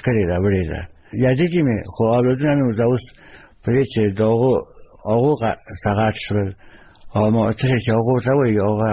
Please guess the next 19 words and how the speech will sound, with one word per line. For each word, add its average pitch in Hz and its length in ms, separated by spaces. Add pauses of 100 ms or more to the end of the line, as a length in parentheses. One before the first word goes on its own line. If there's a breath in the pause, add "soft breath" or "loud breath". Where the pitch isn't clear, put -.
(100)
هغو 110 200
یې 120 200
مني. 135 340 (1200 soft breath)
فکر 120 300
مې 113 80 (100)
ټول 143 160 (180)
ما 104 100
د 95 100 (460)
ولایت 110 460
سره 92 200
یې 85 120
خوري. 80 280 (500 soft breath)
کله 110 240
کله 113 220
ولا 104 220 (180)
چې - 140
یوازې 101 360
شم 92 160 (120)
پسې، 82 200